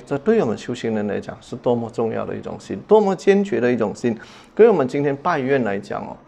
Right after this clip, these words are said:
我们在这当中对三宝的信念，你必须要有。那为了要坚固对佛法僧三宝的信心，这，这里所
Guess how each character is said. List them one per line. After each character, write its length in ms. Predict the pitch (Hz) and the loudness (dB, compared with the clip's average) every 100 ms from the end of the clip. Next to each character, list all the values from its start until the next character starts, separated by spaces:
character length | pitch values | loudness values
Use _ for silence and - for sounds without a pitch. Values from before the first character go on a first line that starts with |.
| - - - _ | -20 -20 -20 _
我 140 | - 110 | -2 -2
们 160 | 110 | -2
在 180 | 120 135 | -2 -2
这 140 | 127 | 0
当 160 | 117 117 | -2 -2
中 180 | 117 117 | -2 -4
对 100 | 160 | -2
三 300 | 135 - 139 | -4 0 -2
宝 180 | 135 - | 0 -2
的 140 | - - | -4 -10
信 300 | - 127 117 | -6 -6 -4
念， 100 | 110 | -4
你 80 | 131 | -4
必 280 | 214 190 | 0 0
须 280 | 151 147 143 | 0 -2 2
要 160 | 135 117 | 2 2
有。 240 | 95 80 - - - | -2 -6 -10 -20 -2
那 100 | 165 | 2
为 180 | 208 254 | 4 6
了 60 | |
要 100 | 190 | 4
坚 220 | 185 190 180 | 2 0 0
固 140 | 170 156 - | -2 -4 -2
对 200 | 180 156 | 0 0
佛 180 | 139 143 | 2 0
法 100 | 123 | 0
僧 160 | 131 | -4
三 220 | 127 131 120 | -2 -2 0
宝 120 | 101 | -2
的 40 | |
信 180 | - 120 | -2 -4
心， 200 | 120 120 | -4 -6
这， 160 | - 170 151 | -6 -10 -8
这 160 | - 233 | 0 0
里 160 | 185 120 | 0 -4
所 240 | - | -4